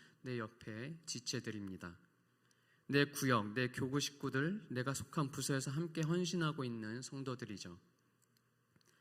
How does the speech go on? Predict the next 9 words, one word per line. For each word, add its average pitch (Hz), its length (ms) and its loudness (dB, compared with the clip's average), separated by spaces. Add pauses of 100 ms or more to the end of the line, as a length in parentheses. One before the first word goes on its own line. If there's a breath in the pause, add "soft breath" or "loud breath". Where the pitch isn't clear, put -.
(280 soft breath)
우리는 151 280 8
서로 156 220 6
함께하며 165 640 2
사랑하고 147 500 2
섬기면서 139 960 0
하나님께 143 400 -4
감사의 131 480 -2
찬양을 131 380 -2
드리고 123 440 -2